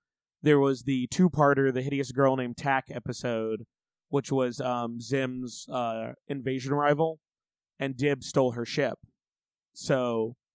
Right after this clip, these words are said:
they reference that all the time, uh, in this epi-, in this movie, and then they reference, um,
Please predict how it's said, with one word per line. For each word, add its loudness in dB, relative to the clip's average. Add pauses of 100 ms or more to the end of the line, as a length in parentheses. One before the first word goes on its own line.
(320)
they 4
reference 2
that 0
all 0
the -4
time, -8 (400)
uh, 2
in -6
this -4
epi-, -4
in -6
this -4
movie, 2
and -8
then -6
they -2
reference, -4
um, -4